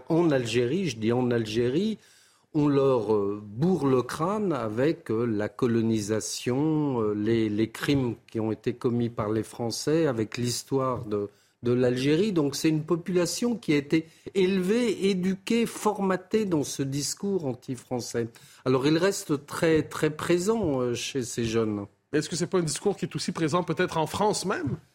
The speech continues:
Speaker 1: Ben, il est véhiculé effectivement par les réseaux sociaux, par, euh,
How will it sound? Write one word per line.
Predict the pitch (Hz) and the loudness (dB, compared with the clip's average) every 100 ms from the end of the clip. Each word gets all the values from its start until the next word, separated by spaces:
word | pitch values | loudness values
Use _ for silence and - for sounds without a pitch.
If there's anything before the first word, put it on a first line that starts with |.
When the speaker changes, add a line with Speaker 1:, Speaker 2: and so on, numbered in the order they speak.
| - - | -8 -2
Speaker 1:
Ben, | - 160 175 | 0 0 2
il | 151 151 | 4 4
est | |
véhiculé | 147 147 170 165 - 165 165 226 | 4 2 2 0 0 2 4 2
effectivement | 185 - 143 - 175 233 254 | 0 -2 -4 -2 -2 0 0
par | - 127 117 | 0 0 2
les | 117 117 | 2 2
réseaux | 110 123 123 117 123 | 2 0 0 0 0
sociaux, | - 120 107 - 143 160 180 160 | 0 -2 -2 0 2 4 2 0
par, | 131 113 110 | -2 -2 0
euh, | 107 | -2